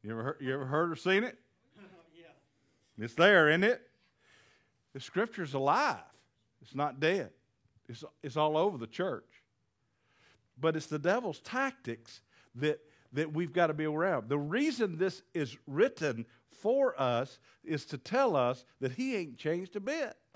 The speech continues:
Speaker 1: He's still doing the same stuff that he's always done. So, he says, "What are you gonna do, poke our eyes out?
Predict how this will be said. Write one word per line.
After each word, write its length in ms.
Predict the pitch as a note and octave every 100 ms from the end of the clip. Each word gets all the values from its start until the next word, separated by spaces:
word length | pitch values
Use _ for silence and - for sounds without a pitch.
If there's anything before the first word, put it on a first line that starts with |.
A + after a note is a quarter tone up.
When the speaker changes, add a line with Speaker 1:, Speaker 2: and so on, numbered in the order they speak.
| - _ _ _ _ _ _ _ _ _ _
Speaker 1:
He's 160 | F3+ B3+
still 240 | - G#3
doing 240 | F3 F3+ D#3
the 80 |
same 340 | C3 A#3 C#4+ C#4
stuff 440 | - D#3+ C3 D#3 - _ _
that 120 | D3
he's 160 | D#3+ C#3
always 460 | D#3 D#3 D3+ D3
done. 320 | C3 C#3 C3 G2 _ _ _ _ _ _ _ _ _ _ _ _ - - - - _
So, 300 | D#3+ D3+ G2+ - _ _ _ _ _ _ _ _ _ _ _ _ -
he 60 |
says, 180 | A#2+ E3+
"What 100 | G#3
are 40 | D4
you 60 |
gonna 140 | C#4 A#3+
do, 60 |
poke 300 | F#3 A3 C4
our 80 | B3
eyes 400 | A#3+ C4 C4+ B3
out? 340 | B3+ C#4 C4+